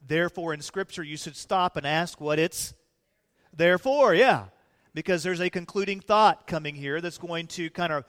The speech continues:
begin to wrap up the previous section. So the Bible says, "Therefore, do not become their partners." The Apostle Paul is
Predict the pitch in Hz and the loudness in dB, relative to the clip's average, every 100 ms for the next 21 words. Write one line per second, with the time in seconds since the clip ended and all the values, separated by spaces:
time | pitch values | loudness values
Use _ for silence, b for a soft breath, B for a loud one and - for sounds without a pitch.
0 | b b 170 185 185 165 156 170 185 - | b b -2 -2 -2 -2 2 4 4 6
1 | 190 156 202 _ _ _ _ _ - 151 | 8 6 4 _ _ _ _ _ -14 -8
2 | 196 175 156 156 - 190 - 196 147 _ | -6 -4 -4 -4 -6 -6 -4 -4 -4 _
3 | _ _ _ _ _ - 202 202 233 240 | _ _ _ _ _ -4 2 4 4 2
4 | 226 196 147 190 240 - 190 147 143 202 | 0 0 0 0 0 0 -4 -2 -4 -6
5 | - b b b 131 185 240 254 240 202 | -8 b b b -10 -6 -2 0 0 -2
6 | 220 - - 170 143 160 190 - _ 196 | -6 -6 -2 0 0 -2 -4 -14 _ -6
7 | 180 196 - 233 233 247 156 127 92 - | -2 -2 -2 -4 -4 -4 -10 -12 -12 -18
8 | - - - _ _ _ b b b b | -16 -16 -18 _ _ _ b b b b
9 | 185 208 240 240 - 262 - 185 165 175 | 2 2 2 -2 -2 -4 0 2 4 2
10 | 208 B B B 185 180 | 0 B B B 2 2